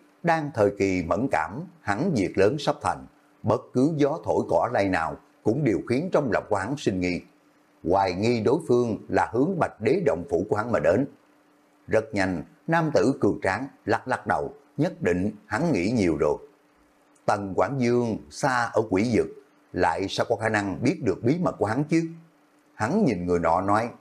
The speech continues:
"Mời hắn vào." Từ sau khi mà U Minh Thánh Quân chết vào tay của nữ hoàng Đại Chu,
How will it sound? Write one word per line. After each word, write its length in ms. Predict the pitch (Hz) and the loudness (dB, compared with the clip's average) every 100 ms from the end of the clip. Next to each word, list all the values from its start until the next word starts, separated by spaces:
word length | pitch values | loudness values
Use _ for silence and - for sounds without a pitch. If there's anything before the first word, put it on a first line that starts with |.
| _ _ _ _ | _ _ _ _
"Mời 260 | 92 98 90 | 0 2 0
hắn 120 | 107 131 | -2 2
vào." 200 | 95 76 - _ _ _ _ _ _ _ _ | 2 2 -6 _ _ _ _ _ _ _ _
Từ 200 | - 113 101 | 0 2 0
sau 260 | - 143 | 0 0
khi 180 | 139 135 | 2 0
mà 120 | 104 | 2
U 120 | 104 | 2
Minh 280 | 113 110 98 | 2 2 0
Thánh 180 | - 135 143 | -4 -4 0
Quân 180 | 107 85 | 0 2
chết 140 | 123 147 123 | 0 0 2
vào 180 | 92 73 | 0 2
tay 120 | 107 98 | -2 -2
của 60 | |
nữ 120 | 101 101 | 0 2
hoàng 220 | 110 78 | 2 0
Đại 180 | 76 78 - | -2 -4 0
Chu, 280 | 95 92 | 2 2